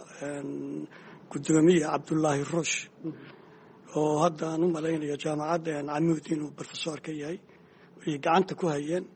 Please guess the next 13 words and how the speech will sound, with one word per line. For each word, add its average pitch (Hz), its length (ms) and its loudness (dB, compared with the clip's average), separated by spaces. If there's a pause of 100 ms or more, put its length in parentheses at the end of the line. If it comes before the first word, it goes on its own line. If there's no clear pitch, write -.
oo - 160 -10
guddigii 160 360 -4
weli 151 200 0
hadda 156 240 -4
waa 160 120 -4
joogaa. 147 440 -12 (800)
Een, 156 400 2 (720)
markay 208 360 4
dhammaystireen 185 840 2 (1300)
ayaa 156 480 6 (220)
dastuurkan - 680 -2
la 127 80 -4
keenay. 113 360 -12